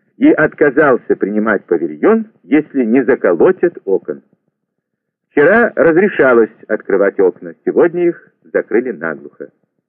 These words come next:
За последние дни в наш коридор приведены четыре новичка.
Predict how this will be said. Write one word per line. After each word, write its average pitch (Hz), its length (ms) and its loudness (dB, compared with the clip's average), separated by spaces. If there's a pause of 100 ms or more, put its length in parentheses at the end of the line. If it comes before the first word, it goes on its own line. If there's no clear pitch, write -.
(840)
За 151 140 -2
последние 185 560 2
дни 165 300 2 (120)
в 85 120 -20
наш 185 200 0
коридор 208 440 -2
приведены 143 680 -8 (160)
четыре 160 300 -16
новичка. 151 560 -14